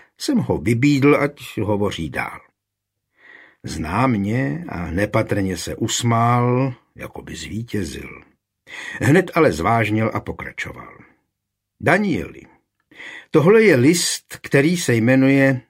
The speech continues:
Stížnost národa německého. Koncilu ho předložili přední němečtí arcibiskupové, biskupové a opati. V něm se brojí proti zlořádům v církvi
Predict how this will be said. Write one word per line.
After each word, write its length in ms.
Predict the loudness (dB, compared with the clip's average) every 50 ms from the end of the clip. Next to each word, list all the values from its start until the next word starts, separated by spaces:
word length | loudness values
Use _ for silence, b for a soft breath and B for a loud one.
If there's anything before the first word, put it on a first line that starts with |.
| _ _ _ -8
Stížnost 920 | -8 -8 -6 -2 -2 0 0 0 2 2 2 2 2 0 -4 -8 -10 -8
národa 580 | -6 -2 0 2 2 2 2 0 0 0 0 0
německého. 1000 | 0 0 2 2 2 2 2 0 -6 -10 -10 -10 -10 -8 -10 -10 -12 -16 -20 -20 _ _ _ _ _ _ _ _ _ _ B B B B B B B B B B B B B
Koncilu 580 | 2 4 4 4 2 2 4 4 6 6 6 6
ho 120 | 4 2
předložili 600 | 2 2 2 4 4 4 4 4 4 4 4 2
přední 560 | 2 0 0 0 2 2 2 2 2 0 0 -2
němečtí 760 | 0 0 2 4 4 4 2 2 0 -4 -4 -4 -6 -6 -4
arcibiskupové, 1300 | -4 -6 -8 -8 -6 -4 -4 -2 -2 -4 -6 -4 -4 -6 -2 0 -2 2 2 4 4 4 4 2 2
biskupové 1000 | 0 -2 -2 0 0 0 -2 -4 -4 -4 -6 -2 0 0 2 4 4 4 4 2
a 140 | 0 -2 0
opati. 680 | 0 0 -2 0 -2 -2 -2 -4 -8 -16 -20 -20 -20 -20 _ _ _ _ _ _ _ _ _ B B B B B B B
V 140 | -6 0 2
něm 280 | 4 4 6 6 4 4
se 200 | 4 2 2 2
brojí 420 | 4 2 2 4 2 2 0 -2
proti 360 | -2 -2 -4 -2 -2 -4 -4
zlořádům 880 | -2 0 0 0 0 2 0 0 2 2 0 0 0 0 0 0 0 0
v 120 | -4 -8
církvi 760 | -12 -10 -6 -2 0 0 0 -2 -4 -4 0 0 0 0